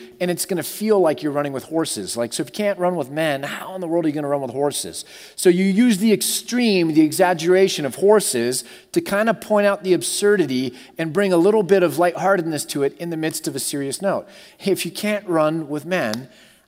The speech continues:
how are you gonna run with horses? Bad news, you're gonna have to run with horses. Good news, I'm the one that's telling you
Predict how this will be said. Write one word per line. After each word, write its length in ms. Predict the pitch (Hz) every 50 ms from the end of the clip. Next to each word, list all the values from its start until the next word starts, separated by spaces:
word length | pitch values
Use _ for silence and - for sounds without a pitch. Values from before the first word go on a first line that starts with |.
| _
how 280 | - - - - - 160
are 80 | 170 185
you 140 | 190 202
gonna 180 | 180 196 196 180
run 180 | 175 175 175 180
with 120 | 175 -
horses? 640 | - 170 - - - - - 107 87 - - - - _ _ _ _ _ _ _ _ _ _ _ _ _ _ _ -
Bad 260 | - 165 185 185 170
news, 480 | 151 135 120 117 127 143 165 - - - - - _ _ _ _ _ _ _ _
you're 160 | - 139 143 139
gonna 160 | 170 156 147
have 160 | 151 175 -
to 100 | - 160
run 200 | 139 156 180 185
with 100 | 151 -
horses. 580 | - 113 98 92 - - 110 143 170 - - - _ _ _ _ _ _ _ _ -
Good 200 | - 240 262 233
news, 560 | 214 170 147 123 123 147 185 202 - - - - - _ _ _ _ _ _ _ _ _ _
I'm 380 | - 190 202 220 226 214 208 196
the 80 | 208 214
one 240 | 214 208 208 202
that's 200 | 190 180 180 -
telling 440 | - - - 196 208 226 233 214 190
you 640 | 160 135 120 117 117 123 151 175 - - - -